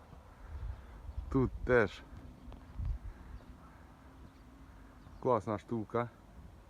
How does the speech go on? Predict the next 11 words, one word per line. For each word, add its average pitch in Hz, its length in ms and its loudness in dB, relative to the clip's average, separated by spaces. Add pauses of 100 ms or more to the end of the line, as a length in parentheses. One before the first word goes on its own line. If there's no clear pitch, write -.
(640)
з 107 120 -4
Дона. 104 440 0 (1160)
Працює 117 540 0
теж 117 320 6
бездоганно. 95 680 2 (500)
Розширив 107 640 4
балку. 120 540 8 (1900)
Наскільки 120 520 2
краще 123 460 4
стало. 110 440 4 (3000)
Дуже, 120 400 6